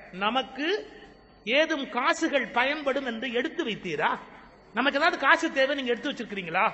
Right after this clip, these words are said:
அப்படின்றார். "ஆம், உங்களுக்கு உடல் நலம் இல்லை, அவசியத்திற்கு பணம் தேவைப்பட்டால் நான் என்ன செய்ய முடியும்? எனவே ஐந்து காசுகள், அஞ்சு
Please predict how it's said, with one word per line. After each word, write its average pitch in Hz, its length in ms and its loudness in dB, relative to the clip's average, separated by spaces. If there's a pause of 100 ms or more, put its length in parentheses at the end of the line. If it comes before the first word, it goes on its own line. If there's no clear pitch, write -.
அப்படின்றார். 160 440 -4 (420)
"ஆம், 240 640 4 (180)
உங்களுக்கு 247 380 -4
உடல் 277 260 0
நலம் 233 240 0
இல்லை, 180 300 0 (380)
அவசியத்திற்கு 269 720 0
பணம் 233 280 2
தேவைப்பட்டால் 240 600 2
நான் 214 140 2
என்ன 214 200 0
செய்ய 214 240 -2
முடியும்? 180 360 -2 (240)
எனவே 220 240 2
ஐந்து 294 500 2
காசுகள், 233 540 2 (380)
அஞ்சு 285 440 -4